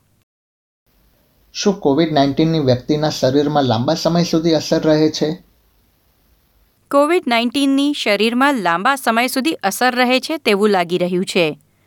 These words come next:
Speaker 2: પરંતુ કોવિડ નાઇન્ટીનને હજી દોઢ વર્ષ જ થયું છે, એટલે તેની લાંબા સમયની અસરો વિશે અભ્યાસ ચાલી રહ્યા છે, પરંતુ તેને લોંગ કોવિડ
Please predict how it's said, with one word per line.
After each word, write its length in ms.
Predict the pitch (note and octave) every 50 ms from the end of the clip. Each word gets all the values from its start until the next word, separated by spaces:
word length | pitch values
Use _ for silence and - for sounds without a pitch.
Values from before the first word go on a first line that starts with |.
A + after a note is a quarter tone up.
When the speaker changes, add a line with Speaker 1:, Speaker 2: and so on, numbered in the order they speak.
| _ _ _ -
Speaker 2:
પરંતુ 320 | G#3+ G#3 G#3+ A3 G#3+ B3+
કોવિડ 420 | B3 - A3+ G#3+ G3 A3 A#3 G3 G3+
નાઇન્ટીનને 680 | F3+ E3+ E3+ F3+ - - B3 B3 B3+ B3 B3 C4 D4 - _ _ _ _ _ _ -
હજી 240 | C#4+ C#4 - F4+ E4+
દોઢ 400 | B3+ F#3 F#3+ F#3+ F#3+ G#3 A#3 B3
વર્ષ 340 | A3 A#3 A#3 A3 A3 - C#4
જ 180 | C#4+ C4 - -
થયું 300 | - F#3+ F3+ F#3 G3 F#3+
છે, 340 | - - F3+ E3+ D3 C#3+ - _ _ _ _ _ _ _ _ _ _ _ _ _
એટલે 200 | C4+ C4+ D#4+ E4+
તેની 300 | D#4 E4 D#4+ D#4 F4 F4
લાંબા 420 | D4 G#3 F#3 F3+ F3 F3+ G#3+ F#3+ G3
સમયની 500 | - D4 C4+ B3+ C4+ C#4 C#4 D4 D4+ -
અસરો 460 | - - - - - G#3+ A3 A#3 A#3
વિશે 280 | A#3 A#3 - - C#4+
અભ્યાસ 540 | D#4 - - G#3+ G3+ G3 A#3+ B3+ C#4+ C#4+ - -
ચાલી 280 | - G3 E3 E3+ F3 F3+
રહ્યા 320 | F3+ E3+ F3 F3+ E3+ E3+
છે, 360 | E3+ - - F3 E3 D#3+ F3 - _ _ _ _ _ _ _ _ _ -
પરંતુ 360 | C4+ C#4 D4 D4+ D4 D#4+ D#4
તેને 300 | C4+ C#4+ C#4 C#4 D4 C#4
લોંગ 420 | A#3+ F#3+ F3+ E3+ F3 G#3 B3 B3
કોવિડ 400 | - - B3 A#3+ A3 B3+ D4 C#4+